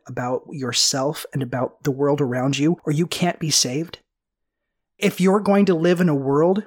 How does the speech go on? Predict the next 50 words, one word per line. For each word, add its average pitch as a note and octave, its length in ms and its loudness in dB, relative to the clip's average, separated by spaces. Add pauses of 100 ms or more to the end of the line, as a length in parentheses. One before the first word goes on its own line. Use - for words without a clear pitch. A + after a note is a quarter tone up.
where C#3+ 160 0
you E3+ 180 2
construct - 640 -2
your D3+ 180 4
own D#3 220 0
God, D3+ 460 0 (360)
and C#3+ 140 -2
you D3+ 100 2
live D#3 200 2
in E3 80 0
this C#3 160 -2
vengeful D3 560 0
reality C3+ 520 2
where B2+ 140 -2
God's C3+ 340 0
a C3+ 60 2
vengeful C#3 400 0
God C3 240 0
and C#3 80 -2
he's B2+ 100 -2
coming D3+ 300 -2
after C3 340 -4
you, F3+ 280 2 (560)
this F#3+ 240 4
goes F#3+ 120 4
back D#3+ 180 0
to F3 60 -4
that D3+ 120 2
idea D3+ 400 2
that C#3 220 -4 (100)
hell F3+ 340 2
is D#3 160 2
full D3+ 220 2
of C3+ 120 -4
people E3 280 0
who C#3 160 0
think D#3+ 240 -2
they D3+ 100 2
belong B2+ 460 -2
there G2+ 340 -8
because F3+ 320 -2
they F3 120 0
won't F3 240 -2
repent D#3+ 480 -4
to D3 120 -4
see D3+ 280 0
who D#3+ 220 -2
they C#3 200 -2
already B2+ 480 -4
are. - 420 -16